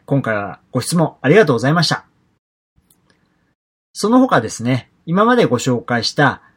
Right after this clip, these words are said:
浅野代表理事や重野理事、森本理事への質問などあればお寄せください。私の方からそれぞれ回答もらってお伝えしていきます。もちろん、ご紹介していない内容に関してでも構いません。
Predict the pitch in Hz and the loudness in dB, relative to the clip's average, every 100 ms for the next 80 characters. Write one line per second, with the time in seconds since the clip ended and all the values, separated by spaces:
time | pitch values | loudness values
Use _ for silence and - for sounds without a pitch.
0 | _ - 127 139 135 131 139 139 143 139 | _ -8 -4 0 0 2 0 2 0 0
1 | 110 110 110 104 - _ - - 156 123 | -4 -6 -4 -6 -8 _ -6 2 2 2
2 | 110 101 92 - 135 139 143 147 135 139 | -2 -12 -16 -8 0 2 4 2 2 2
3 | 156 147 151 120 117 110 - 180 190 208 | 0 0 0 0 -2 -6 -4 -2 -2 -2
4 | 185 - 190 196 185 240 113 - 123 120 | -2 -2 0 0 2 2 2 0 -4 -4
5 | 113 101 113 - _ _ _ _ _ 131 | -8 -8 -12 -14 _ _ _ _ _ -2
6 | 135 - 143 131 131 113 117 104 - - | 0 2 2 2 0 0 0 0 -6 -6
7 | - 165 143 120 - 139 139 143 135 135 | 2 4 4 0 0 0 2 2 2 0
8 | - 170 - _ 127 123 - 104 - 104 | 0 0 0 _ -8 -6 -6 -8 -8 -12
9 | 101 - - - _ _ _ _ _ _ | -14 -14 -14 -18 _ _ _ _ _ _
10 | _ _ - 185 285 285 - _ - 139 | _ _ -6 -4 2 2 2 _ -8 2
11 | 151 160 180 214 208 233 220 214 214 214 | 4 4 2 2 2 2 0 0 0 0
12 | 214 208 208 196 185 226 240 127 110 101 | 0 -2 -2 -2 -2 0 0 -2 -2 -6
13 | 113 92 | -12 -14